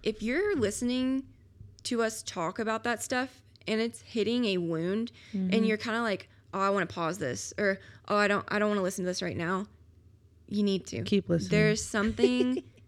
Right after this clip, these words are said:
Speaker 2: <laughs>
Speaker 1: that hurts about hearing the truth
Speaker 2: Mm-hmm.
Speaker 1: and knowing that you need to move forward. Um, but I've found the more uncomfortable you are with hearing something,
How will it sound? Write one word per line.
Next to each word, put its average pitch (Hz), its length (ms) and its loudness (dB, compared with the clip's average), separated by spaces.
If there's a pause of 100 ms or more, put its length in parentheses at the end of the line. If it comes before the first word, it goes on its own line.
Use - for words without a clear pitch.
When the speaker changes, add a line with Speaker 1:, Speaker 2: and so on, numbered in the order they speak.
(120)
Speaker 2:
<laughs> - 360 -20
Speaker 1:
that 202 460 -2 (640)
hurts 208 540 0
about 190 300 0
hearing 190 380 -2
the 180 60 -2
truth 180 420 -2
Speaker 2:
Mm-hmm. 196 120 4
Speaker 1:
and 170 220 6
knowing 185 320 2
that 208 100 -4
you 196 80 -4
need 190 160 -2
to 185 60 -2
move 180 220 -2
forward. 214 640 -4 (520)
Um, 185 600 0 (680)
but 202 160 -2
I've 202 200 0
found 208 380 -2
the 214 60 0
more 190 240 0
uncomfortable 190 680 -4
you 202 180 -2
are 175 100 0
with 175 120 -2
hearing 170 440 -6
something, 247 600 -2